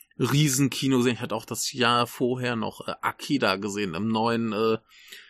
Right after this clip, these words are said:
Soundmix und, äh, neues Master und, äh, hat mich halt weggedrückt. Wie Sau und, äh, alles super, finde ich geil. Und, ähm, das ist auch gerade im Moment so für mich ein bisschen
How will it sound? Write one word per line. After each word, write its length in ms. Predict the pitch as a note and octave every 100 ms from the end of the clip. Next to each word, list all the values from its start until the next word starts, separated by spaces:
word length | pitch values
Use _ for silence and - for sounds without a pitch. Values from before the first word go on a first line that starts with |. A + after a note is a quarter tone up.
| _ _
Soundmix 1120 | - - A#2+ B2+ C3 C3 C#3 C3 B2 - -
und, 400 | F#2+ A#2+ A#2+ A#2
äh, 120 | D#2+
neues 420 | A#2 A2 A2+ G#2+ -
Master 580 | G#2 A2 A2 - A2
und, 340 | D#2+ G#2 - -
äh, 280 | A#2+ A2 A2+
hat 240 | A2+ -
mich 160 | - -
halt 200 | G2 G2
weggedrückt. 1300 | G#2+ C3+ A#2+ - _ C3 A#2 A#2+ - - - - - _ _ _ - _ - -
Wie 260 | A2+ A#2+
Sau 640 | G#2+ - G2+ F#2+ G#2 G2 E2+
und, 300 | G2+ G#2+ F#2
äh, 320 | D#2+ G#2 G#2 G#2+ - - _ _ _ _ _ _ _ _ _ - -
alles 300 | C3 A#2+ -
super, 260 | B2 G#2+
finde 220 | - A2+
ich 120 | G2+ -
geil. 300 | G2 B2 A#2+ - - - _ _
Und, 640 | - B2 A#2 A#2 A#2 A#2 -
ähm, 680 | A2+ A#2 A2+ A2+ C#3 E3 C3
das 200 | C3+ D3+
ist 100 | D#3+
auch 200 | D3+ -
gerade 300 | A#2 B2 B2
im 120 | G2+
Moment 400 | A#2+ A2 G#2 C#3+
so 120 | C3
für 180 | - A#2+
mich 220 | A#2 -
ein 100 | A2+
bisschen 460 | A2 - A2+ G#2+